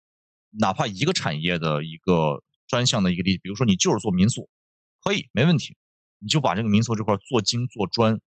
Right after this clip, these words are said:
做到头一份儿，那你的，就能保证你的公司在前三年的运营是不成问题的，就是干不完的活儿嘛，就其实就是你获客上不成问题。那就是你设计的要够好，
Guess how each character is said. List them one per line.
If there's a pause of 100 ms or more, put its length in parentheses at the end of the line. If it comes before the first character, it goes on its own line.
(360)
做
到 (240)
头
一
份
儿， (520)
那
你
的，
就
能
保
证
你
的 (120)
公
司
在
前
三
年
的
运
营
是
不
成
问
题
的， (300)
就
是
干
不
完
的
活
儿
嘛， (180)
就
其
实
就
是
你 (100)
获
客
上
不
成
问
题。 (720)
那
就
是
你
设
计
的
要
够
好，